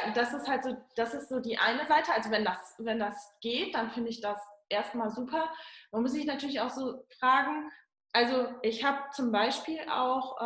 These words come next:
ähm, ich hab wirklich Laufklamotten, die hab ich schon zehn Jahre und die sind also eben auch aus diesem Kunststoffmaterial,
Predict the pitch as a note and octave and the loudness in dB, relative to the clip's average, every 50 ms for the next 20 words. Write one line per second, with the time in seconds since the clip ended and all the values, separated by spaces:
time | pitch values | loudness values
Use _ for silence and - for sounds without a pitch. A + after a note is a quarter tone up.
0 | A3+ A3 A3 A3+ A3+ A3 A3 A3 - _ _ - G#3 - - B3+ - - - B3+ | 0 2 2 2 2 2 0 -2 -8 _ _ -14 -12 -4 -2 -2 -2 -2 -6 -6
1 | D4+ - - C#4 B3+ - G#3+ G#3+ A3+ D#4 - - - - C4+ A#3 G#3+ A3 A3+ C4 | -6 -6 -6 -8 -8 -4 2 2 4 4 2 0 -2 -2 -2 0 0 0 0 0
2 | A#3+ A3+ A#3 A#3+ A#3+ - A3+ A3 G#3+ - - - C4 C#4 F4+ F#4+ F4 C#4+ C#4 C#4 | -2 -2 -2 -2 -4 -4 -4 -6 -6 -8 -10 -8 -6 -6 -4 -4 -4 -2 -2 -2
3 | D4 D4+ D4+ C#4 G#3+ A3+ B3+ D#4 G#4 - - - - - - _ _ _ _ - | -2 -2 -2 -2 -2 0 0 0 -2 -4 -8 -14 -16 -18 -20 _ _ _ _ 0
4 | - B3 B3+ B3 B3 - - - - - - - - _ G#3+ A#3 B3+ C4 - C4 | 4 4 6 6 4 2 0 -6 -10 -14 -16 -20 -20 _ -4 -2 0 0 2 2
5 | C#4+ D4+ E4 - - - F#3+ A3 A3+ A3+ G#3+ G#3+ G#3 - - - - B3 B3 G#3 | 0 0 0 -2 0 4 6 6 8 8 6 4 4 0 -4 -2 2 2 2 2
6 | G3 - F3+ G#3 A3+ D4 - C4+ C4 - - - B3+ A#3+ B3+ B3 B3 B3 A#3+ A#3 | 4 4 6 8 8 6 6 4 2 2 0 -6 -6 -4 0 0 0 0 0 -4
7 | A#3+ - _ - _ _ _ - - C4+ C#4 C#4 - - - - _ _ _ - | -6 -8 _ -20 _ _ _ -10 -8 -8 -6 -6 -8 -10 -12 -14 _ _ _ -20
8 | _ - C4+ C4 C4 - C4+ C4+ C4 C4 C4 - D4+ C#4+ C4+ C4+ C#4+ D#4 | _ -4 -4 -4 -4 -4 -2 -2 -2 0 -2 -4 -4 -2 2 4 4 4